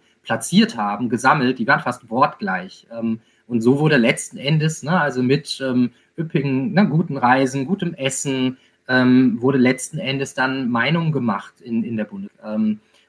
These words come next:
und, ähm, na, und dass da in solchen Situationen dann halt plötzlich, ähm, kritische Stimmen entstehen. Zweitausendvierzehn war es bemerkenswert. Also der, die Zeit hat ja eine, eine sehr klare Blattlinie, die transatlantisch und, äh, bellizistisch ist. Ähm,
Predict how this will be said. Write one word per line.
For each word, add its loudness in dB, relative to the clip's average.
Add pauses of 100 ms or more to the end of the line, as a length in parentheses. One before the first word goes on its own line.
(100)
und, 4
ähm, 4
na, 4
und 6
dass 0
da 6
in -4
solchen 4
Situationen -4
dann 0
halt 0
plötzlich, -6
ähm, -2
kritische -2
Stimmen 2
entstehen. -2 (240)
Zweitausendvierzehn 2
war 8
es 0
bemerkenswert. 0
Also -2
der, 0
die -2
Zeit -2
hat -2
ja 0
eine, 2
eine -4
sehr 2
klare 0
Blattlinie, -2
die 0
transatlantisch -4
und, 0
äh, -2
bellizistisch -4
ist. -6
Ähm, 2